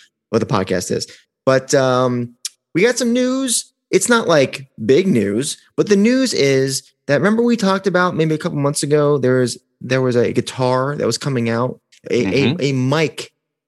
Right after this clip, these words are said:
Speaker 1: McCready signature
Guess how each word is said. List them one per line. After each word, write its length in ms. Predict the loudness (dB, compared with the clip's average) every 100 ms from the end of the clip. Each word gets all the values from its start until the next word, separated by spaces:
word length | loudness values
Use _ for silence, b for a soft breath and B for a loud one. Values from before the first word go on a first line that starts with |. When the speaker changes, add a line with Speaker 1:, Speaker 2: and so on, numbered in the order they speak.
| _ _
Speaker 1:
McCready 760 | -4 -2 0 0 0 0 -2 -6 _ _ _
signature 960 | -4 0 0 2 0 0 0 0 -2